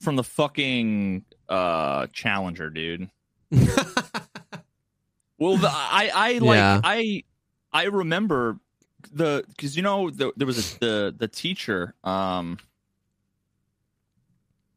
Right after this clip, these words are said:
Speaker 1: Christy McAuliffe on the Challenger. She was from New Hampshire. She, like, was from, uh, like, very close to where I grew
Speaker 2: Really?
Speaker 1: up. So I just remember it being, like, s-,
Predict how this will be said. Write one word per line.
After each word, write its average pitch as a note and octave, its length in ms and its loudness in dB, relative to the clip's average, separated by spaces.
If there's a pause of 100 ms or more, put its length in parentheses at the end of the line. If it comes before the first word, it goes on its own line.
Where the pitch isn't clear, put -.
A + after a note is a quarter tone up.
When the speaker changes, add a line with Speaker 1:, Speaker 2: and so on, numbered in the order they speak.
(140)
Speaker 1:
Christy D3+ 320 -2
McAuliffe C#3 760 -2 (1200)
on A2+ 140 0
the G2+ 80 -2
Challenger. A2+ 600 -2
She - 180 -6
was C#3 160 -2
from C#3 600 -2 (180)
New A2 140 0
Hampshire. A#2 500 -4
She, - 180 -8
like, G#2+ 140 -2 (420)
was G#2+ 180 -4
from, G#2 580 -2 (1300)
uh, F2 500 -2 (360)
like, F2 140 -4
very G#2 400 -2
close G#2 320 -4
to F#2 160 -4
where F#2 240 -2
I F#2 60 -2
grew G#2+ 200 4
Speaker 2:
Really? F#2+ 220 8
Speaker 1:
up. C3 140 2 (360)
So - 140 0
I A#2 60 2
just A#2 140 -6
remember A2+ 280 0 (340)
it G#2 160 -2
being, G2+ 300 0
like, F#2 120 -4
s-, - 180 -14